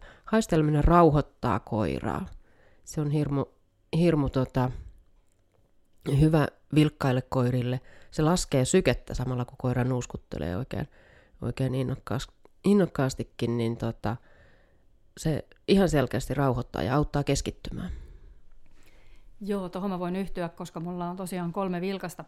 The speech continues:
Speaker 2: border collieta ja musta on aivan ihana katsoa, kun ne tekee keskittyneesti ja rauhallisesti hajutyöskentelyä, eikä, eikä sählää.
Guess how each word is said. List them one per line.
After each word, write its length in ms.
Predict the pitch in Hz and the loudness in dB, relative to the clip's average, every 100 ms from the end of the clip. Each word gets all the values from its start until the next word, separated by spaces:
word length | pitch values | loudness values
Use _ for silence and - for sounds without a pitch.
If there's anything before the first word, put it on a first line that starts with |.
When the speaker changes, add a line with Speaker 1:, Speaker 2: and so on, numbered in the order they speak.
| - | -10
Speaker 2:
border 260 | 254 240 | -6 -6
collieta 520 | 214 190 185 180 175 175 | -6 -6 -6 -6 -6 -6
ja 80 | |
musta 240 | 170 170 180 | -6 -8 -6
on 60 | |
aivan 200 | 175 180 | -6 -4
ihana 280 | 214 208 185 | -4 -2 -4
katsoa, 360 | 165 175 - 160 | -6 -8 -8 -10
kun 180 | - 160 | -6 -6
ne 80 | |
tekee 300 | 160 165 175 | -6 -6 -6
keskittyneesti 760 | 165 185 - 165 170 170 170 175 | -6 -6 -8 -10 -8 -8 -8 -8
ja 80 | 165 | -6
rauhallisesti 760 | 170 170 170 185 180 175 185 | -4 -4 -4 -6 -10 -12 -8
hajutyöskentelyä, 1040 | 180 175 175 180 180 - 180 175 190 202 202 - _ _ _ _ _ _ _ - | -6 -4 -6 -8 -12 -12 -12 -10 -10 -10 -12 -14 _ _ _ _ _ _ _ -12
eikä, 340 | 180 165 175 - | -10 -8 -10 -12
eikä 300 | - 190 175 | -10 -8 -8
sählää. 500 | 170 165 - 180 185 | -8 -8 -8 -6 -6